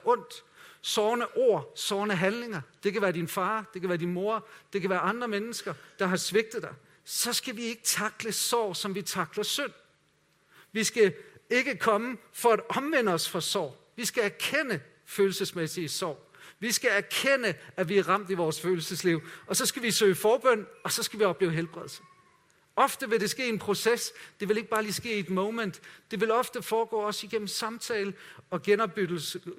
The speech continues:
genopbyggelse og genoprettelse. Men jeg siger bare, at hvis ikke du får helet dit følelsesmæssige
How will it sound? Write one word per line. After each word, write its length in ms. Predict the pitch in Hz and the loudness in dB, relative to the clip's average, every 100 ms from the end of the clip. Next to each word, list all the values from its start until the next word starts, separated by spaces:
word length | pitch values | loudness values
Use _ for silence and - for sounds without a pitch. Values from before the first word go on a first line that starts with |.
| 175 | -2
genopbyggelse 880 | 208 214 156 185 165 156 170 151 151 | 0 0 -4 -6 -6 -6 -4 -6 -6
og 120 | 156 | -8
genoprettelse. 760 | 165 175 165 151 147 143 - 135 - - | -4 -4 -4 -6 -8 -10 -10 -12 -16 -14
Men 160 | 165 160 | -2 2
jeg 120 | 160 | 2
siger 220 | 156 190 | 2 0
bare, 280 | 175 156 151 151 - - _ - | 2 0 0 -4 -14 -20 _ -6
at 160 | 170 | -6
hvis 340 | 160 165 156 - | -2 -2 -2 -4
ikke 180 | 226 226 220 | -6 -6 -8
du 80 | |
får 200 | 196 - | -4 -2
helet 640 | 151 - - 196 220 233 - | -2 -4 -4 -4 0 -2 -2
dit 140 | 170 | -8
følelsesmæssige 1300 | - - 214 233 - 208 - 170 160 156 185 165 | -10 -6 -6 -6 -8 -8 -8 -4 -4 -6 -6 -6